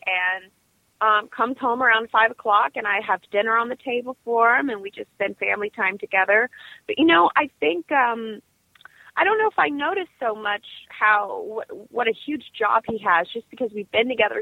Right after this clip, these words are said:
so long, and I kinda met him before all this took off. So it's been really exciting, and I could not be more proud of him. But I will say, I just, I kinda see the,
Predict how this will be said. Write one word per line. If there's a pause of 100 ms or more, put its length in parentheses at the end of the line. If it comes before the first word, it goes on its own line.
(120)
so
long,
and
I
kinda
met
him
before
all
this (140)
took
off. (100)
So (400)
it's
been
really
exciting,
and
I
could
not
be
more
proud
of
him.
But
I
will
say,
I
just, (480)
I
kinda
see
the,